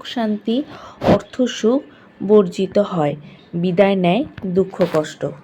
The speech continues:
যারা আমাবস্যা ব্রত পালন করে, উপবাস করেন, তারা নিরামিষ এবং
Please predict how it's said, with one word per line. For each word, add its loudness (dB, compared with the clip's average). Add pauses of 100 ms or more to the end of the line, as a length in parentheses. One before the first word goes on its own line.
(200)
যারা 2 (340)
আমাবস্যা 2
ব্রত 2 (140)
পালন 2
করে, 2 (380)
উপবাস 2 (120)
করেন, 2 (400)
তারা 2
নিরামিষ 2 (120)
এবং 4